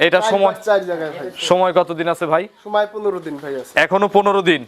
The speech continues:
Speaker 2: হ্যাঁ, এখনো পনেরো দিন সময় আছে।
Speaker 1: আচ্ছা, এখন তো তাহলে যে কোনো জায়গায় ইনশাল্লাহ যাবে?
Speaker 2: হ্যাঁ, যে কোনো সু-, জায়গায় যাবে।
Speaker 1: তো নতুন ব্যবসা করতেছেন, কেউ যদি বাচ্চা এখান থেকে বের করে নিতে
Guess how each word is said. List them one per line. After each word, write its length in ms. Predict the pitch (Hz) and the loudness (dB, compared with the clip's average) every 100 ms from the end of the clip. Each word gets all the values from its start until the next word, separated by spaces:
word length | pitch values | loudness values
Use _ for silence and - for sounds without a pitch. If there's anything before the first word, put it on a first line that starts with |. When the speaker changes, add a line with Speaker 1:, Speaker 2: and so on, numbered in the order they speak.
| - | -12
Speaker 2:
হ্যাঁ, 140 | 165 175 | -10 -10
এখনো 180 | 190 190 | -10 -12
পনেরো 240 | 190 170 151 | -8 -8 -6
দিন 100 | 196 - | -6 -6
সময় 180 | 147 135 | -10 -6
আছে। 80 | 127 | -2
Speaker 1:
আচ্ছা, 140 | 127 156 | 2 2
এখন 120 | 180 | 2
তো 40 | 180 | 2
তাহলে 160 | 185 190 170 | 2 2 2
যে 40 | 180 | 2
কোনো 120 | 190 | 2
জায়গায় 180 | 180 175 | 2 0
ইনশাল্লাহ 280 | 170 175 165 151 | 0 0 0 0
যাবে? 180 | 139 117 208 | -2 -4 -4
Speaker 2:
হ্যাঁ, 180 | 202 185 175 | -4 -4 -6
যে 60 | 214 | -10
কোনো 120 | 240 202 | -10 -12
সু-, 160 | 180 160 160 | -12 -8 -6
জায়গায় 220 | 143 135 | -6 -8
যাবে। 140 | 127 - | -12 -2
Speaker 1:
তো 40 | 151 170 | 2 2
নতুন 180 | 175 175 | 2 2
ব্যবসা 220 | 175 - 185 | 2 2 2
করতেছেন, 340 | 190 190 190 180 | 0 0 0 2
কেউ 100 | 190 185 | 0 0
যদি 140 | 190 196 180 | -2 0 0
বাচ্চা 200 | 175 190 | 0 0
এখান 120 | 175 196 | -2 -4
থেকে 120 | 190 175 | -4 -2
বের 120 | 190 196 | -2 0
করে 120 | 202 190 | -2 -2
নিতে 160 | 175 | -6